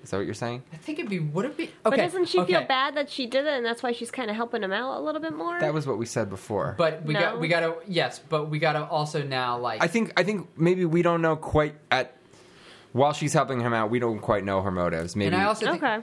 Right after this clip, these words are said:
Speaker 2: I also think
Speaker 1: Right.
Speaker 2: she's struggling, because I think, like, half of her, she wants to be good,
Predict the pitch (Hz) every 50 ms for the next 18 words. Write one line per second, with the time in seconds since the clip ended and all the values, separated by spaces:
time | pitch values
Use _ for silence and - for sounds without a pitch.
0 | 262 294 - 185 - 240 214 196 190 - - - - - - - - 147 139 139
1 | 131 123 113 110 123 113 127 131 135 143 131 - 147 131 - - - 139 135 113
2 | - - - - - - - - - - - - - - 135 139 151 151 - 175
3 | 156 - 185 180 180 180 175 175 - - - - - - - - - - - -
4 | - - - 190 185 180 175 175 - - 196 170 185 190 175 147 156 147 127 120
5 | 123 120